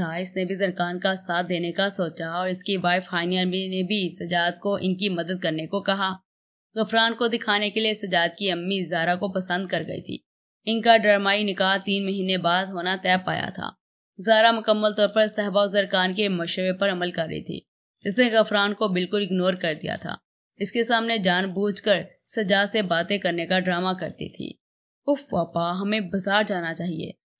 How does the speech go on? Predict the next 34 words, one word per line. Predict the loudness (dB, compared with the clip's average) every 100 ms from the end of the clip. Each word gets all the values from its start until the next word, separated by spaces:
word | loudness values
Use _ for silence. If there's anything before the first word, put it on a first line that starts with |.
| -10
अपने | 0 2
ड्राइवर | 6 6 4
को | 0 -2
भेज | -2 -4 -4
दिया | -2 -2 2
है, | 2 0
हमें | -2 -2 -2
बाजार | -2 0 2
लेकर | 0 0 -4
कौन | -2 -2 0
जाएगा?" | 0 2 0 -2 _ _ _ _ 0
आज | 2 2
छुट्टी | -2 -2
का | 2 4
दिन | 4 -2 -2 -2
था, | -2 -2
सभी | -4 -2 -2
घर | -2 -2
पर | -2 -2 -4
थे। | -12 -12 _ _ _ -2
बीजान | 0 2 2
के | 2 0
कहने | 0 0
पर | 4 4
जारा | 4 2 0
की | 0 -2
निकाह | 0 0
की | 0 -2
तैयारी | -2 0 0 0
जोरों | -2 -2 -4
शोर | -4 -6
से | -4 -4
जारी | -4 -4 -8
थी। | -10 -14